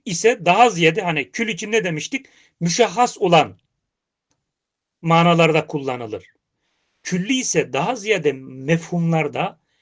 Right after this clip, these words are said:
manalar ve mefhumlar için kullanılır. Hani mefhum ne demek? Şimdi yeni bir kavram karşımıza çıktı. Ama külli mefhumla ifade ediliyor. E, mefhum demek, yani bir lafzın zihinde düşündürdüğü anlam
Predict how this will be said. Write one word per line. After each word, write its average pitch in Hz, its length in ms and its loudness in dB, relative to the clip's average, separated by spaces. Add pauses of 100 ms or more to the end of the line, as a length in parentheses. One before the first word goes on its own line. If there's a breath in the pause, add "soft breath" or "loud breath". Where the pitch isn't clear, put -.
(300)
manalar 170 680 -2
ve 196 80 -4
mefhumlar 160 540 0
için 120 260 -8
kullanılır. 95 500 -18
Hani 117 160 -16
mefhum 208 380 -4
ne 160 120 2
demek? 226 280 -4 (540)
Şimdi 131 200 -18
yeni 151 220 -4
bir 151 180 -8
kavram 135 340 -4
karşımıza 123 540 -10
çıktı. 262 420 -10 (540)
Ama 170 240 -10
külli 165 340 -4
mefhumla 196 480 -4
ifade 123 440 -8
ediliyor. 117 420 -8 (800 soft breath)
E, 147 200 2
mefhum 262 400 -2
demek, 214 300 0 (220)
yani 175 240 -4
bir 240 160 -2
lafzın 202 340 -4
zihinde 202 720 -4 (1120)
düşündürdüğü 214 640 -4
anlam 180 480 0